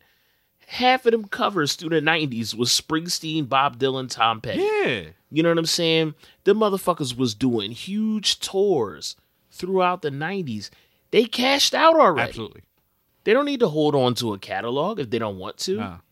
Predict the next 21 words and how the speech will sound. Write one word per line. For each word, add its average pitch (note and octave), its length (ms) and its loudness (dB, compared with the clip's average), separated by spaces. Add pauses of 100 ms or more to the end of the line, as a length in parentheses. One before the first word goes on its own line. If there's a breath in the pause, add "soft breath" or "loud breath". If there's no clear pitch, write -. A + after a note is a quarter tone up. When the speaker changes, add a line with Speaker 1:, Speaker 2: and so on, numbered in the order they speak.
(160)
Speaker 1:
And D#3 100 0
a E3 40 2
catalog, F3+ 520 -2
that's E3+ 180 -6
another E3+ 340 -6
thing. A2 420 -6 (1500)
You D3 160 0
know, A2 340 2
a C3+ 80 4
lot D3 240 6
of F3+ 120 -4
it D3 140 0
is C#3 460 -2
residual A2 600 -4
income D3 500 -8
'cause A#2 180 -16
people A2 320 -10
are G2 80 -6
just, G2 320 -10
like, F2+ 220 -14
listening G#2+ 640 -8